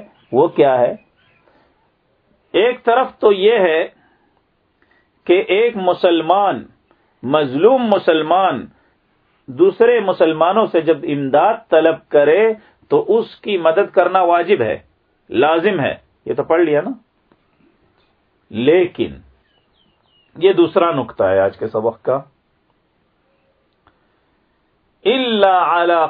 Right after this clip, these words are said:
قَوْمٍ بَيْنَكُمْ وَبَيْنَهُمْ مِيثَاقٌ، فرض ہے، واجب ہے، لازم ہے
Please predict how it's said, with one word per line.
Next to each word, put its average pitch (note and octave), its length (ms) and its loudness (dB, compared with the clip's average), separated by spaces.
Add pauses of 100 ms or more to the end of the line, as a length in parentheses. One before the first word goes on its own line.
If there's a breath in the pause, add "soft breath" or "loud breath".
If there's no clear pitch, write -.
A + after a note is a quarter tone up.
قَوْمٍ A3 640 0 (100)
بَيْنَكُمْ B3 920 0
وَبَيْنَهُمْ G3+ 640 0
مِيثَاقٌ، A2+ 840 -2 (2000)
فرض D#3 340 0
ہے، C#3 340 0 (460)
واجب A#2+ 580 0
ہے، C3 320 0 (480)
لازم C3 600 -2
ہے C3 320 0